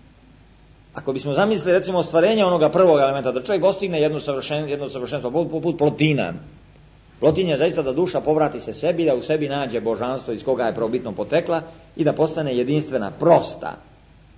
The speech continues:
nerasejana, ne-, nerazmnož-, nerazbijena.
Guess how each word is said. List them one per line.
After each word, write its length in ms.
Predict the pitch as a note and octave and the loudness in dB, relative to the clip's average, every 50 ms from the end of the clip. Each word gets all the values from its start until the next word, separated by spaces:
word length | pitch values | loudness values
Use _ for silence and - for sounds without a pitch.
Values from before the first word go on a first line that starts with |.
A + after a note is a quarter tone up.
| - - - - - - - - - | -20 -20 -20 -20 -20 -20 -20 -12 -6
nerasejana, 1000 | C#3+ D3+ F3+ F#3 F3 D#3+ D3 C3+ B2 - - C3+ B2+ A#2+ A2+ G#2+ G#2 G#2 G#2 G#2 | -2 2 4 6 6 6 6 4 2 -2 -2 0 0 0 0 0 -2 -4 -4 -4
ne-, 280 | A2 C#3 E3 E3 D#3+ | 0 2 2 2 2
nerazmnož-, 800 | D#3+ D#3+ E3+ E3+ D#3+ D#3 D3+ D3+ C#3 B2+ C#3+ C#3+ B2+ A#2 G#2+ A#2+ | 2 2 4 4 4 6 4 4 2 0 -2 -2 -2 -2 -2 -2
nerazbijena. 920 | C3+ D3+ D#3 D#3 D3 C#3+ C3+ A#2+ A#2 B2+ B2+ B2 C3+ D#3 E3 D#3+ D#3+ D3 | -2 0 2 2 2 2 2 0 -2 -2 0 0 2 2 0 -2 -4 -6